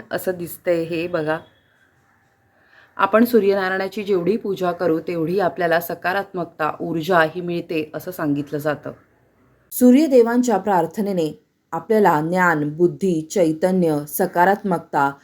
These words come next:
या गोष्टींची प्राप्ती होते असे मानले जाते.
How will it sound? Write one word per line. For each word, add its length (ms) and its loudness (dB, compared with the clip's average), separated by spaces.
या 140 2
गोष्टींची 800 4
प्राप्ती 420 -2
होते 360 2
असे 220 0
मानले 380 4
जाते. 460 0